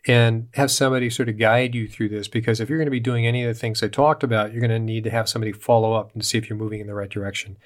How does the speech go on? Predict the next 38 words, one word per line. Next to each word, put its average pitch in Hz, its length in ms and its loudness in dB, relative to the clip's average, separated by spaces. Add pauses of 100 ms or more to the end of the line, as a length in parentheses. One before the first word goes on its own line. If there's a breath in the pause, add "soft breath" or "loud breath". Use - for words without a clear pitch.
(300 loud breath)
in 120 80 0
the 110 80 6
very 113 240 4
least 113 280 0
to 127 60 0
change 117 420 2
the 107 60 -4
dose 107 380 0
that - 160 -14
you're 110 160 4
on. 104 260 0 (1400 soft breath)
Okay, 135 440 4 (280)
that's - 160 2
been 151 120 4
quite 151 240 4
an 127 80 0
earful, 156 340 6
isn't 147 140 6
it? 127 260 2 (640 soft breath)
But 131 360 6 (160)
for 139 200 4
me, 147 540 4 (180)
now 143 80 4
you 160 100 4
get 139 140 4
a 123 40 4
piece 135 260 2
of 127 60 4
my 151 220 6
world. 117 340 4
It 135 120 0
is 190 100 0
pretty 180 240 0
fascinating 110 880 0 (440 soft breath)
to 113 580 2 (460)
look 139 300 4
at 117 160 6
how 139 600 2